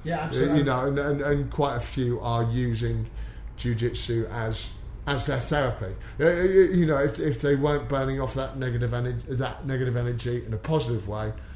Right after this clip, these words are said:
Speaker 2: you know, they might be burning it off in a negative way. You know, they could be drinking. And life is hard, isn't it? Life,
Speaker 1: Yeah.
Speaker 2: you know, life is gonna throw you some low balls. You're gonna lose people you love. You could get,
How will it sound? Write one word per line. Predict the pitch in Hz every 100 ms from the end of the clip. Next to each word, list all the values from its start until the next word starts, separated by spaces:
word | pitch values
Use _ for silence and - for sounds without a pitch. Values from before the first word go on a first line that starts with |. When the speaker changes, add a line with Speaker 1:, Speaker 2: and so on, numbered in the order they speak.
| - - -
Speaker 2:
you | 131
know, | 113 110
they | 131
might | 131 120
be | 123
burning | 123 117 117
it | 113
off | 110 - - -
in | 120 110
a |
negative | 110 101 95 95 -
way. | 95 92 104
You | 131 117
know, | 110
they | 110
could | 98 135 107
be | 113 104 -
drinking. | 117 117 117 113 113 - - -
And | 135 139 - - - -
life | 156 160 156 - - 147
is | 156 123
hard, | - 151 185 151
isn't | 151 143
it? | 110 123
Life, | 151 151 -
Speaker 1:
Yeah. | - - - -
Speaker 2:
you | 165
know, | 156
life | 151 170 160
is | 139 -
gonna | 143 127
throw | - 175 180
you | 147 117
some | - 131 139
low | 156 139
balls. | 143 180 127 104
You're | 127
gonna | 131 135 127 - - -
lose | 127 147 143 -
people | 151 143 135 131
you | 127
love. | 131 151 156 131
You | 120
could | 123
get, | 120 110